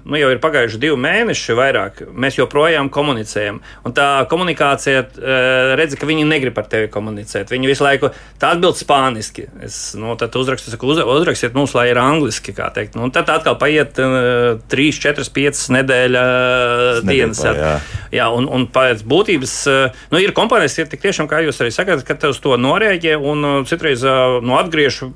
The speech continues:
Speaker 1: pie tām, ka tu esi priecīgs, ka, nu, gandrīz vai, eh, nu, ka tu esi kompensēts, tas visi, eh, tavi zaudējumi, un tu esi,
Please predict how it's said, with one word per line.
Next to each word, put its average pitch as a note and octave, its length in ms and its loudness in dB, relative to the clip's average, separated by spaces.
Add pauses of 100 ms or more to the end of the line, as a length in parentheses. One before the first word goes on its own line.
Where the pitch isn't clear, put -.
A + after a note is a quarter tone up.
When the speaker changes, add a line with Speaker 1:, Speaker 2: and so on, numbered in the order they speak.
Speaker 1:
pie C3 140 0
tām, D#3+ 240 0
ka C3+ 100 0
tu C#3+ 100 0
esi C#3 180 0
priecīgs, D3 680 -2
ka, A#2 540 4
nu, C3 220 0 (140)
gandrīz A#2+ 380 -4
vai, B2 140 0
eh, B2+ 480 2
nu, E3+ 160 2
ka F#3+ 80 -4
tu G#3+ 160 0
esi F3 160 0
kompensēts, D#3 760 0
tas C#3 200 -2
visi, D#3+ 260 0
eh, - 720 -2
tavi C3 200 2
zaudējumi, D3 580 2
un C#3 100 -2
tu E3+ 120 0
esi, C#3+ 440 2